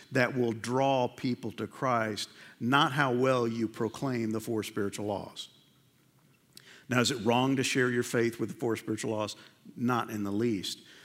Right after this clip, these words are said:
But if you do that, but you don't live godly, you do a disservice to evangelism. You are the greatest,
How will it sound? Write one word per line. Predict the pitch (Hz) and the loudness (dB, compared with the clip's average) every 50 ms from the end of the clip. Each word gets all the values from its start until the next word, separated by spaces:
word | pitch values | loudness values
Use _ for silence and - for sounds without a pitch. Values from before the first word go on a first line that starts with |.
| - - _ - | -20 -18 _ -4
But | 123 120 | -2 0
if | 123 113 - 127 | 0 -2 -2 0
you | 127 117 | 0 -2
do | 113 107 104 139 170 196 214 214 | -2 0 2 2 4 4 4 2
that, | 143 123 113 113 117 - - | 2 2 2 2 0 0 -2
but | 120 110 - | -2 -2 -2
you | - 123 | -2 -2
don't | 110 113 139 143 147 135 113 | 0 2 2 2 2 0 2
live | 131 139 135 120 107 107 107 | 4 4 4 4 2 0 -2
godly, | 127 123 139 160 165 156 131 110 107 107 101 98 98 95 95 - - _ _ _ _ _ _ _ _ _ | 0 0 2 2 0 0 0 0 0 0 0 -2 -2 -4 -8 -12 -20 _ _ _ _ _ _ _ _ _
you | - 113 117 117 113 | -6 -2 0 0 2
do | 113 139 139 131 | 4 4 6 6
a | 117 | 4
disservice | 107 - 104 - - - - 143 147 156 127 117 104 98 - - | 2 2 0 0 0 0 2 2 2 2 2 0 0 0 0 -2
to | - - 110 107 104 104 101 104 - - - - - - - - - - _ _ _ _ _ _ _ - | -2 -2 -2 -2 -2 -2 -4 -6 -10 -18 -20 -20 -20 -20 -20 -20 -20 -20 _ _ _ _ _ _ _ -6
evangelism. | 110 120 147 165 196 175 110 87 82 78 80 80 - - - _ _ _ _ _ - _ _ _ _ _ _ _ _ _ | -2 0 0 0 0 -2 -4 -6 -6 -8 -10 -14 -16 -18 -20 _ _ _ _ _ -20 _ _ _ _ _ _ _ _ _
You | - 113 131 170 214 247 214 | -6 0 4 6 6 8 8
are | 196 196 | 8 8
the | 147 135 120 | 6 4 0
greatest, | 117 107 123 127 127 139 160 170 190 190 185 180 - - - | -2 -2 2 4 6 6 8 8 8 6 6 4 0 -4 -6